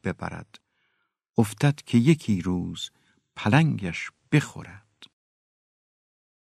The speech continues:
چنان که یکی را از ملوک پارس نگینی گرانمایه بر انگشتری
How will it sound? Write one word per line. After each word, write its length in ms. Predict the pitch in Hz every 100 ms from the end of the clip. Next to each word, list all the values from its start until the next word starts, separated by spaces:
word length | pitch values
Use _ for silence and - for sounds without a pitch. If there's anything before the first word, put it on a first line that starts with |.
| _
چنان 320 | - 120 156
که 240 | 156 - 113
یکی 540 | 107 98 143 - 113
را 320 | 95 92 90 -
از 360 | 98 82 78 90
ملوک 480 | 98 139 151 -
پارس 840 | 90 - 95 95 104 101 - - -
نگینی 640 | 98 107 107 147 139 113
گرانمایه 800 | 87 98 95 92 82 92 82 92
بر 280 | 92 85 -
انگشتری 880 | 101 90 80 78 - 90 82 87 80